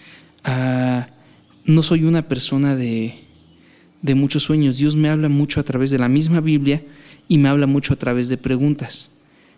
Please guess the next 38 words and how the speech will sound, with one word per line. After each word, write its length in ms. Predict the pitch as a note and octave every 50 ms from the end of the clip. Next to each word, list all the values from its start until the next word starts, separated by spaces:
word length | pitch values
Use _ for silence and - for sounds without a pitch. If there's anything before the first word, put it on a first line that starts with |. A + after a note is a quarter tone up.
| _ _ _ _ -
Leo 280 | - C#3 D3 D#3 E3 F3
un 200 | F#3 F#3+ F#3+ F#3+
pasaje 640 | - G3 E3+ - - D3+ D#3 D3+ - F3 F3 - - -
y 100 | - C#3+
escucho 420 | C3+ C3 - - - D3 - D#3+ D#3
la 100 | C#3+ C3+
voz 160 | B2+ C3 C#3
del 100 | C#3 C#3+
Espíritu 380 | C#3 B2 - - C#3 C#3 - C#3+
Santo 240 | - D3 C3+ B2+ C3+
hacerme 300 | C3+ - C#3 C3+ C3+ C3
preguntas. 640 | - C3+ C3 B2+ C#3+ C#3+ C3+ - - - - - - _ _ _ _ _ _ _ _ _ _ _ _ _ _
"¿Por 180 | - D3+ C#3+ C#3+
qué 140 | - F#3+ F3+
crees 220 | - E3+ F3 E3+
que 100 | - -
hice 240 | D3+ D3 - - C3+
esto? 240 | B2 - - - - - _ _ _ _ _ _ _ _ _ _ _
¿Por 120 | - C#3+ C3+
qué 220 | - D3+ C#3+ -
crees 240 | - C#3+ D3+ D#3 -
que 100 | - C#3+
pasó 360 | - - - - - C3+ C3
el 100 | B2+ B2
otro?". 220 | B2 B2 - - - - _ _ _ _ _ _ _ _ _ _ _ _ _ _ _ _
Y 160 | - D#3 D3 C#3
ahí 320 | C3+ C#3 C#3+ D3+ D#3+ E3
voy 400 | E3 - D#3 C#3 D3+ D3+ D3 D3+
empezando 420 | D3 D3 - C#3+ - - C#3 C#3+
a 40 | C#3+
entender 340 | C#3 C#3 C3+ C3 C3+ C#3 C3+
el 100 | C3+ C3
corazón 360 | - C3 B2+ B2+ - C#3 C#3
de 100 | C#3 C#3
papá 340 | C3 C3+ B2 - B2+ B2 B2
poco 220 | - B2+ - -
a 100 | B2+ B2+
poco. 320 | - E3 D#3+ D#3+ - C3